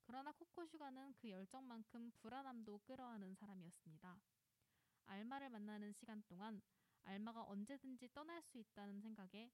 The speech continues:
심각한 불안 증세를 보였거든요. 그의 혼란스러움을 볼 수 있는 작품이 바로 그의 대표작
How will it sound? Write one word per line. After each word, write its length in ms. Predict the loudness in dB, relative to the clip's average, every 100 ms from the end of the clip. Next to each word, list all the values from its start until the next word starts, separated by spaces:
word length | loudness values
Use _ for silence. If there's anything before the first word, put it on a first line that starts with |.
| _
심각한 560 | -10 -6 -6 -2 -2 -2
불안 380 | -2 0 0 0
증세를 520 | -2 -2 -4 -4 -6
보였거든요. 720 | -4 -4 -4 -10 -6 -6 -6 -8 _ _ _ _ -20 -20 _ -6
그의 180 | 0 2
혼란스러움을 800 | 2 2 0 0 0 2 0
볼 160 | 0 -2
수 140 | 0
있는 220 | -2 0 -2
작품이 500 | -6 -2 0 2 0
바로 260 | -2 -2
그의 220 | 0 -2 -2
대표작 500 | -4 -2 -2 -2